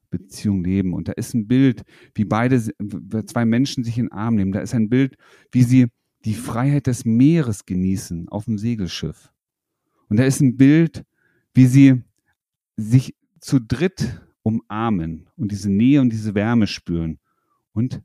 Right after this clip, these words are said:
sich gegenseitig Halt geben. Und das ist ihre Vision. Das ist das, was sie jeden Morgen, wenn sie aufstehen, sich fragen, „Was kann ich heute tun? Was kann ich heute tun, um dieses Gefühl hier bei uns zu erzeugen?“ Und manchmal fragen sie auch, „Hat das, was ich heute getan habe,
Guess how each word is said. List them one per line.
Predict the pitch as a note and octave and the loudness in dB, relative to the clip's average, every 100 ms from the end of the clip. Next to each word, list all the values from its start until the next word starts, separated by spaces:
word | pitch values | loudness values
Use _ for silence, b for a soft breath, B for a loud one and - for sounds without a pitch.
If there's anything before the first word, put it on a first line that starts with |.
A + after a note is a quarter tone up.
| _ | _
sich | G#2+ - | -12 -8
gegenseitig | G#2+ A2 G2 F#2+ G2 G#2+ - | -4 -2 -2 -2 -4 -6 -6
Halt | F#2+ F2+ - | -6 -8 -10
geben. | E2 D#2+ D#2+ E2 _ _ b b b | -12 -12 -14 -18 _ _ b b b
Und | b F#2 | b -4
das | B2+ | 0
ist | D3 - | -2 -2
ihre | B2+ A2+ | -4 -4
Vision. | G#2 G2+ G#2+ C3+ | -4 -4 0 0
Das | G2 F#2+ | 0 -4
ist | A2 B2 | -6 -4
das, | C#3 - B B | -4 -6 B B
was | A2 A2 | -6 -4
sie | A2 | -6
jeden | G#2 D3 G3 E3+ | -4 -2 2 4
Morgen, | C3 D3+ C#3 | 4 6 6
wenn | C3 | 6
sie | B2+ | 4
aufstehen, | C3+ - C#3 C#3 _ _ - | 0 0 0 -2 _ _ 0
sich | B2 | 0
fragen, | - A#2 B2 D3 C#3+ _ - | 0 -4 0 0 -2 _ -6
„Was | A#2+ - | -4 -2
kann | - F3+ | -2 -2
ich | E3 B2 | -2 2
heute | C3 C#3 C3+ | 4 4 2
tun? | - B2+ A2 F2+ F2 E2 - _ _ _ _ | -2 0 2 0 -4 -12 -18 _ _ _ _
Was | G#2 A2 | -6 -4
kann | B2 | 0
ich | A2 G#2+ | 0 0
heute | C3 - | -2 -2
tun, | - B2 A2+ | -2 2 2
um | G2 | 0
dieses | G#2 B2+ C#3 - | -2 -2 -4 -6
Gefühl | A2+ - - A2+ F#2 | -10 -8 0 2 2
hier | F2+ A2+ | 2 0
bei | F#2 | 0
uns | E2 F#2 - | -4 -6 -6
zu | - | -12
erzeugen?“ | E2+ - D#2+ D#2 - G2 _ _ _ _ _ _ _ _ _ _ _ _ - | -12 -12 -12 -12 -14 -20 _ _ _ _ _ _ _ _ _ _ _ _ -4
Und | G2 | -2
manchmal | F2+ G#2+ C3+ C#3 | 0 0 0 -2
fragen | - C3 B2 | -2 -2 0
sie | A2+ | 0
auch, | A2+ G#2 | -2 -4
„Hat | F#2+ | -8
das, | G2+ B2+ - - | -4 -6 -8 -16
was | - G2+ | -10 -10
ich | G2 | -4
heute | A2+ B2 | -2 0
getan | - - G2 G2 A2+ | -2 -6 -4 -4 -2
habe, | B2 | -4